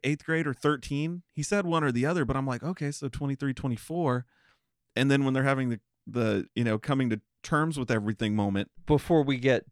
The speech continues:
Speaker 2: too deep into the end of the movie, I really like how he came to terms with it. Like, that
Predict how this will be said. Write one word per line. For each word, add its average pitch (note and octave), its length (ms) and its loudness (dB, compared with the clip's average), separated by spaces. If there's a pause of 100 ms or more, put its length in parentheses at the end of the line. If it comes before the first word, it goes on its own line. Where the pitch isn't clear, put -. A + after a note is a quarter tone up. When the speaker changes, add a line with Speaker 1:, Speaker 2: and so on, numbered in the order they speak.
Speaker 2:
too D#3+ 240 4
deep G#2 320 0
into G2 200 2
the F2+ 180 -2
end A2 220 0
of F#2 40 -2
the G2 100 -2
movie, F#2 460 0 (220)
I C#3+ 80 6
really C#3+ 400 4
like A#2+ 260 2 (220)
how C3 300 2
he B2 120 -2
came G2 280 -6
to E2+ 100 -6
terms - 360 -12
with - 160 -12
it. - 140 -16 (240)
Like, B2 220 0
that C3 220 6